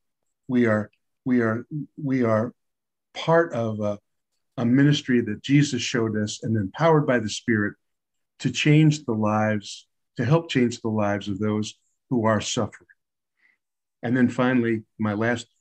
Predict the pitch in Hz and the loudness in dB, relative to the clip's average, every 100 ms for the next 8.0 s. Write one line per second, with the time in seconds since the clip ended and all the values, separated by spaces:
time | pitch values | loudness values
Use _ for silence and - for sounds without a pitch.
0 | _ - 123 120 104 113 113 104 - 101 | _ -2 0 0 -2 -4 -2 -2 -4 -8
1 | - _ _ _ _ _ - 98 95 - | -8 _ _ _ _ _ -6 -4 -4 -4
2 | 117 110 - 110 107 104 98 - _ _ | -2 -2 0 0 0 -2 -4 -8 _ _
3 | 110 104 113 107 101 113 113 104 120 117 | -6 -4 -4 -6 -2 0 0 2 0 0
4 | 107 101 - 104 107 - - _ _ _ | -4 -6 -2 -2 -2 -6 -18 _ _ _
5 | - 101 104 117 - 113 - 131 113 - | -6 -4 -2 -4 -6 -10 -8 -4 -4 -6
6 | _ _ _ _ - 117 113 120 120 117 | _ _ _ _ 0 2 4 6 4 4
7 | 123 117 127 117 120 107 - 98 95 | -2 0 0 0 0 -2 -2 -6 -6